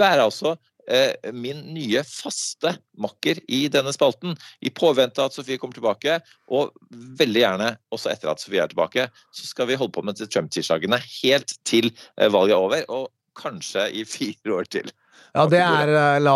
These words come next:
Speaker 2: oss, <laughs> la oss håpe at dette som skjer på tirsdager ikke heter Trump-tirsdag,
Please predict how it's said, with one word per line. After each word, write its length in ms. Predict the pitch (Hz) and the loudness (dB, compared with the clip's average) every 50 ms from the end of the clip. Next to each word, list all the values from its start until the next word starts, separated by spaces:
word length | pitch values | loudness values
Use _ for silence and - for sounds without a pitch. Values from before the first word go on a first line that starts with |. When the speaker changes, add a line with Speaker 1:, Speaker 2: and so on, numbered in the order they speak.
| 139 | 6
Speaker 2:
oss, 160 | 139 123 - - - - - - - 147 - 170 | 4 2 0 -2 -2 -2 -2 -4 -6 -8 -2 -2
<laughs> 200 | 147 117 98 - - - - - - - - - - - - - | -2 -2 -2 -10 -10 -14 -12 -10 -10 -12 -12 -14 -18 -14 -2 2
la 140 | 131 151 165 190 | 4 6 6 4
oss 80 | 196 - - - - | 2 -2 -6 0 2
håpe 420 | 233 190 127 - - - - 214 220 190 180 | 4 4 4 2 -2 0 2 2 4 4 2
at 80 | 156 - | 0 2
dette 420 | - 202 - _ _ - 151 156 160 160 160 143 | 2 0 0 _ _ 2 4 4 6 4 2 0
som 100 | - 180 | -2 -4
skjer 240 | 170 - - 135 120 - | -4 -2 0 0 -2 -2
på 80 | - - | -4 -6
tirsdager 460 | - 156 127 - 127 120 143 165 170 - - | -6 -6 -4 -2 -2 0 2 0 0 -2 -4
ikke 240 | 147 - - 165 143 | -10 -6 -2 0 2
heter 500 | 135 160 156 123 98 - _ - 139 127 | 4 4 2 2 0 -2 _ -6 -6 -6
Trump-tirsdag, 800 | - - 127 113 107 - - 127 110 - - 160 165 165 160 | -2 -2 -2 -2 -2 -2 -2 -2 -2 2 4 4 4 4 2